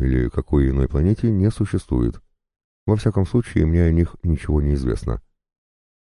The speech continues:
Каждая земная женщина — способна предохраниться от нежелательной беременности посредством нанобиотов,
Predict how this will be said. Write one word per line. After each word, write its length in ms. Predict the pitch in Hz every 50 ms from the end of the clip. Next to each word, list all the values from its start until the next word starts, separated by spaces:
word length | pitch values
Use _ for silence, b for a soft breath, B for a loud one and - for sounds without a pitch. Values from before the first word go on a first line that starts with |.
| _ -
Каждая 400 | - 107 104 85 78 87 87 85
земная 380 | 78 87 87 87 85 82 80
женщина — 540 | 73 87 127 143 135 - - 71 65 62 58 - _ _ _ _ _
способна 480 | - - - 92 - - 117 107 107 92
предохраниться 880 | - - 92 85 82 73 82 87 92 104 110 - - - 101 95 - _
от 160 | - 80 -
нежелательной 560 | 87 87 78 85 90 92 87 - - 80 80 71
беременности 640 | 73 87 110 107 95 78 67 - - - 69 60 - _ _ _ _ _ _ _ _ -
посредством 580 | 98 - - 101 110 101 - - - 95 92
нанобиотов, 640 | 87 90 90 90 90 101 98 80 69 - 62 60 -